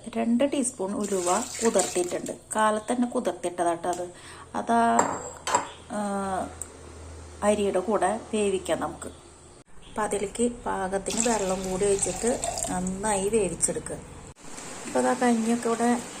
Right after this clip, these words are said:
വെന്ത് റെഡിയായി വന്നിട്ടുണ്ട് ട്ടോ. അപ്പൊ ഈ ഉലുവയ്ക്ക്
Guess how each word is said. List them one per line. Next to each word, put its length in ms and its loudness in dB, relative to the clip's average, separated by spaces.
വെന്ത് 320 -4
റെഡിയായി 480 4
വന്നിട്ടുണ്ട് 400 0
ട്ടോ. 140 -2
അപ്പൊ 220 0
ഈ 100 4
ഉലുവയ്ക്ക് 680 6